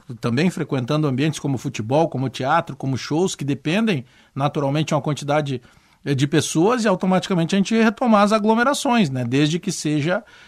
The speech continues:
eh, de uma forma, ah, segura. Se eu te desse duas opções, ou, eh,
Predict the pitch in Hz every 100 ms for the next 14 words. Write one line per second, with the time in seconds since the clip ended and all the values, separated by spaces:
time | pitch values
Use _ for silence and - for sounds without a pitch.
0 | _ - 151 156 175 160 127 165 - 156
1 | 151 165 175 - 185 170 - 202 170 160
2 | 113 - - - - - - 180 202 220
3 | 196 208 240 - 214 240 233 247 - 214
4 | 220 185 - 196 214 254 262 247 214 190
5 | 185